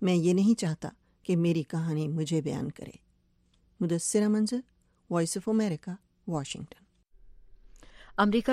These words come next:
Speaker 2: کی جنوب مشرقی ریاست لیوزیانا میں وسیع پیمانے پر امدادی کارروائی جاری ہے، جہاں شدید سیلاب سے متاثرہ افراد کے گھروں کو صاف کرنے، ان کی تعمیر نو کرنے اور سیلابی علاقوں میں پھنس جانے والے افراد کی تلاش کا کام ہو رہا ہے۔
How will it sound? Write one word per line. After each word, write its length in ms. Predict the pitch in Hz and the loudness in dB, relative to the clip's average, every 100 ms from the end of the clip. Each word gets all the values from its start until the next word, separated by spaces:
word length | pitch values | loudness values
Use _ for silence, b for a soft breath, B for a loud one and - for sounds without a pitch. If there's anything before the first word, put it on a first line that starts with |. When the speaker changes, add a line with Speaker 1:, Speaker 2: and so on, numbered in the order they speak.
| 254 | 0
Speaker 2:
کی 80 | 254 | 0
جنوب 320 | 220 202 185 | 2 2 4
مشرقی 420 | 180 - - 190 | 0 0 0 4
ریاست 380 | 170 165 - - | 4 2 -2 0
لیوزیانا 480 | 185 170 175 165 185 | 0 2 0 2 2
میں 140 | 202 | 2
وسیع 260 | 175 - 196 | 0 0 -2
پیمانے 360 | 175 160 156 180 | 0 0 0 0
پر 160 | 180 - B B B | -2 -6 B B B
امدادی 400 | 180 175 165 165 | 4 8 8 6
کارروائی 440 | 165 160 156 160 170 | 2 2 4 2 2
جاری 360 | 170 147 147 | 2 2 0
ہے، 60 | 190 | 0
جہاں 200 | 190 175 | 0 0
شدید 360 | 170 160 160 | 0 2 0
سیلاب 340 | - 147 156 160 | 4 4 4 2
سے 100 | 185 | -2
متاثرہ 480 | 156 147 143 - 165 | 0 2 2 2 2
افراد 380 | 143 - 139 135 | 2 4 4 4
کے 80 | - 156 | -2 -2
گھروں 200 | 156 151 | 0 0
کو 100 | 147 | -2
صاف 340 | - 151 - | 0 0 0
کرنے، 260 | 151 156 214 B B B | -2 -2 -4 B B B
ان 140 | 190 202 | 2 4
کی 140 | 190 | 4
تعمیر 420 | - 160 160 156 | 4 4 4 2
نو 160 | 156 151 | 2 0
کرنے 300 | - 151 175 | 0 0 0
اور 160 | - 170 | 0 -2
سیلابی 680 | - 156 - - 151 156 | 0 0 0 2 4 4
علاقوں 320 | 160 151 - | 4 2 2
میں 100 | 185 | -2
پھنس 260 | 160 160 147 | 0 -2 0
جانے 220 | 151 147 | -2 0
والے 220 | 151 151 | 0 0
افراد 360 | 151 - 151 156 | 0 0 0 0
کی 100 | 175 | -4
تلاش 360 | 156 147 135 - | 0 2 2 0
کا 100 | 143 | -2
کام 280 | 143 143 | 0 0
ہو 100 | 151 | 0
رہا 160 | 139 131 | 0 0
ہے۔ 140 | 131 | -2